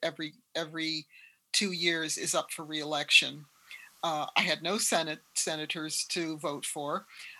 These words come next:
Uh, there was, uh, my congressperson, and then some local things, uh, state. So my, my ballot doesn't look anything like someone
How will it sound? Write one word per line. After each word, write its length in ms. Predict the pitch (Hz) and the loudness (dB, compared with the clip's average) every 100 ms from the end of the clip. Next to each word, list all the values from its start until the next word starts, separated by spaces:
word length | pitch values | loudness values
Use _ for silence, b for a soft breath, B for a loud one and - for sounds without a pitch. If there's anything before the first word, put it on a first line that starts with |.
| - | -2
Uh, 280 | 165 160 160 - | 0 0 -2 0
there 180 | 185 170 | 2 2
was, 580 | 160 160 156 147 - - | 4 4 4 0 -2 0
uh, 260 | - 143 143 | 0 0 -2
my 280 | 170 160 151 - | 2 2 2 -4
congressperson, 1000 | - 196 208 240 240 - - 131 - 202 339 _ _ _ _ - - - B B B - | 4 8 8 6 0 0 -2 0 0 0 -8 _ _ _ _ -20 -20 -20 B B B 2
and 180 | 185 185 | 4 4
then 240 | 196 175 180 | 4 4 4
some 220 | - 196 | 4 4
local 400 | 214 277 - 196 | 2 2 2 -2
things, 600 | - 147 101 92 101 - - | -2 -4 -4 -6 -4 -4 0
uh, 260 | 151 147 | 2 2
state. 720 | 139 - - 185 202 208 - - B B | 2 2 6 6 4 2 -2 -2 B B
So 300 | - 247 220 | 4 6 6
my, 300 | 214 226 294 - | 6 4 2 0
my 260 | 196 214 233 | 6 8 8
ballot 520 | 220 220 214 160 - | 4 6 6 4 2
doesn't 300 | 180 - 180 | 0 0 -2
look 160 | 180 - - | -6 -2 2
anything 500 | 247 240 - 196 180 | 4 2 0 -2 0
like 420 | 170 151 143 - - - - _ - - | 2 2 0 -4 -12 -14 -20 _ -14 -4
someone 680 | - 190 180 165 156 151 | 2 2 2 0 0 0